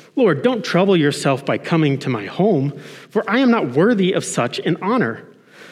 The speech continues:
I'm not even worthy to come and meet you. Just say the word from where you are, and my servant will be healed. I know this because I am under the authority of my superior officers, and I have authority over my soldiers.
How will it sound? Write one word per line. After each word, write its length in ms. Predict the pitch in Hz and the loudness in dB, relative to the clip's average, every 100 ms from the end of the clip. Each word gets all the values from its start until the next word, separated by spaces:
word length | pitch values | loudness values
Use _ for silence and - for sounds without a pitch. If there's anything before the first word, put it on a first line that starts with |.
| - | -6
I'm 140 | 226 | 0
not 220 | 262 233 - | 2 2 2
even 340 | 196 214 185 | 4 4 4
worthy 300 | 160 165 185 | 4 4 2
to 60 | 175 | 0
come 340 | - 147 156 | 0 0 2
and 260 | 214 160 165 | 2 2 4
meet 180 | 269 | 2
you. 280 | - 117 101 - - - - - | 0 -4 -4 -12 -20 -20 -20 -4
Just 240 | 180 - | -4 -2
say 200 | - 185 | 0 2
the 80 | 247 | 2
word 320 | 247 269 233 | 2 2 2
from 160 | 180 135 | 0 2
where 160 | 139 | 2
you 180 | 220 240 | 2 2
are, 340 | 190 160 170 - - - - | 2 2 -2 -6 -18 -16 -4
and 120 | 147 | 0
my 100 | 139 | 0
servant 500 | - - 202 208 196 | 0 0 2 2 2
will 200 | 160 160 | 2 2
be 120 | 160 | 0
healed. 440 | 143 147 113 113 - - - _ - | -2 -2 -2 -4 -12 -20 -20 _ -6
I 100 | 214 | 2
know 220 | 220 190 | 4 4
this 200 | 156 127 | 4 2
because 320 | - 170 151 - - | -2 0 0 -2 -6
I 160 | 185 | 0
am 160 | 226 180 | 2 2
under 480 | 165 139 127 131 - - - - | 2 2 2 0 -6 -18 -14 -2
the 100 | 156 | 0
authority 440 | 151 156 139 147 | 2 2 2 2
of 80 | 147 | 2
my 120 | 147 | 0
superior 520 | 139 135 156 143 156 | -2 -4 0 2 2
officers, 520 | 175 220 165 147 117 - | 0 -2 -4 -6 -8 -8
and 200 | 175 143 | -4 -2
I 140 | 202 | 0
have 160 | 214 180 | 0 0
authority 460 | - 135 127 143 | 0 0 2 0
over 260 | 208 156 151 | 0 0 0
my 260 | 131 196 | 0 -2
soldiers. 500 | 233 - 120 90 147 | -2 -2 -6 -6 -14